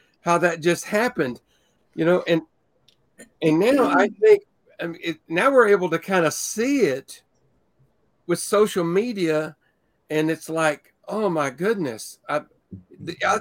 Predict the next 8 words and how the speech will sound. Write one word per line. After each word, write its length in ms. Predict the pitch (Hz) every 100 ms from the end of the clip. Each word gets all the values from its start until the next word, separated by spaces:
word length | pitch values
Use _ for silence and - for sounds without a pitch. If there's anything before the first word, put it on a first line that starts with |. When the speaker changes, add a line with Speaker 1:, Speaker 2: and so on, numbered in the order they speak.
| -
Speaker 1:
all 220 | 196 294 294
that 200 | 254 180
is 200 | 165 139
doing 500 | 147 220 220 214 -
is 200 | - 139
just 220 | 151 156
creating 720 | - - 185 180 185 185 160
hunger. 640 | 131 151 185 190 123 98 90